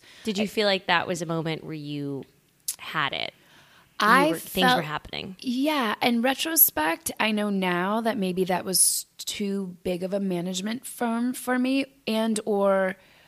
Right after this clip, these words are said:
Speaker 2: I just wasn't educated enough yet. Like, I didn't have any credits, but I was booking small parts, but they were asking that I not take them so I could be bigger parts on those T V shows. Wonderful tactic for people that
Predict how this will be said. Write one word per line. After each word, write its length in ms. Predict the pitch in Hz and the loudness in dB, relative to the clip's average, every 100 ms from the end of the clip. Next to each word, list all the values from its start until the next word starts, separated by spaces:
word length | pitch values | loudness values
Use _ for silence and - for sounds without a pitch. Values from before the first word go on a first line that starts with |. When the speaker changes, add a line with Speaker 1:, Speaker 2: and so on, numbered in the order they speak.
| _ - | _ -2
Speaker 2:
I 140 | 202 | 0
just 320 | 202 233 233 | 2 0 2
wasn't 680 | 233 226 214 196 - - - _ - | 0 0 -2 -4 -6 -8 -10 _ -4
educated 640 | 196 190 202 - 175 170 | -2 0 -2 -4 -6 -6
enough 340 | 160 156 - - | -6 -6 -8 -8
yet. 220 | 139 - | -8 -6
Like, 180 | 170 - | -8 -4
I 100 | 240 | 0
didn't 200 | 254 226 | 0 0
have 120 | 208 180 - | -2 -6 -2
any 380 | 220 208 190 165 | 2 2 2 0
credits, 760 | - 165 156 - - - - - - - - | -6 -8 -8 -10 -4 -4 -4 -8 -20 -20 -4
but 140 | 190 196 | 2 2
I 80 | |
was 160 | 185 185 | 2 -2
booking 440 | - - - 226 190 | -4 -8 -6 -4 -2
small 240 | 185 175 | -2 -6
parts, 420 | - - - - | -8 -6 -4 -4
but 160 | - 175 | -6 -4
they 120 | 185 | -4
were 180 | 180 180 | -2 -2
asking 680 | 190 196 - 196 185 175 175 - - _ - | -2 -4 -6 -6 -6 -6 -8 -14 -20 _ -6
that 120 | 180 | -4
I 100 | 180 | -2
not 260 | 185 185 - | 0 -2 -2
take 360 | - 233 233 | -2 -2 -2
them 260 | 190 175 170 | -2 -2 0
so 180 | 165 175 | 0 0
I 100 | 165 | -2
could 180 | 165 165 | -6 -10
be 140 | 165 | -10
bigger 360 | 160 202 202 180 | 0 0 0 -4
parts 320 | - 160 - | -8 -8 -8
on 120 | 156 | -8
those 180 | 160 - | -8 -8
T 140 | 160 | -8
V 80 | 156 | -6
shows. 340 | - 151 - - | -6 -6 -10 -10
Wonderful 640 | 180 190 247 302 320 226 196 | -6 2 4 4 2 0 -2
tactic 600 | 170 160 - - - - - - | -2 -4 -6 -8 -10 -16 -20 -10
for 100 | - | -6
people 380 | 196 180 185 196 | -4 -6 -2 -2
that 240 | 175 165 | 0 -4